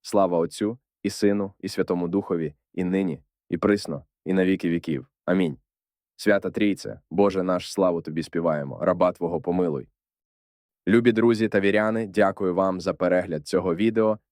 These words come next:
Підтримайте, будь ласка, створення та поширення українського контенту,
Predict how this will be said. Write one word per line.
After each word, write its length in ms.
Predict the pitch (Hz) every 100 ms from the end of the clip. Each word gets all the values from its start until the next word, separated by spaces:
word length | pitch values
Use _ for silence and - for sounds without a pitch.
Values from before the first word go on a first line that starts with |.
| _
Підтримайте, 580 | 104 - 110 107 98 95
будь 320 | 92 117 110
ласка, 400 | 95 92 92 85
створення 600 | - 87 92 107 107 107
та 140 | 104 92
поширення 600 | 85 - 95 90 85 82
українського 680 | 85 87 87 87 - 85
контенту, 600 | 80 80 76 98 104 107